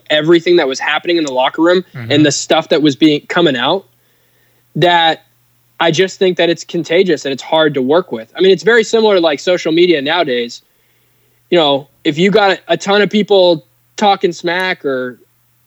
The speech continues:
Speaker 1: talking bad about you and you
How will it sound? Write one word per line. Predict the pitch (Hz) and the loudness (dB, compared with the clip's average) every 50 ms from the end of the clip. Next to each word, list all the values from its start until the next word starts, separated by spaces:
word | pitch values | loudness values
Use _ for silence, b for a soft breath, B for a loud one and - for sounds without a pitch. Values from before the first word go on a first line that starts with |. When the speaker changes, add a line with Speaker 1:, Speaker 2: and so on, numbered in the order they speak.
| _ _ _ _ - - _ | _ _ _ _ -20 -18 _
Speaker 1:
talking | - 175 160 170 165 147 135 | -2 -2 -2 0 0 0 0
bad | 123 147 160 185 180 | 0 2 2 2 2
about | 160 143 131 123 120 117 | 0 0 -2 -4 -4 -6
you | 117 120 120 127 - _ _ _ _ _ _ _ _ _ _ _ _ | -6 -6 -6 -8 -10 _ _ _ _ _ _ _ _ _ _ _ _
and | 139 139 147 147 | -6 -4 -2 0
you | 160 175 190 190 185 180 180 175 170 160 | 2 4 6 6 6 8 6 6 4 2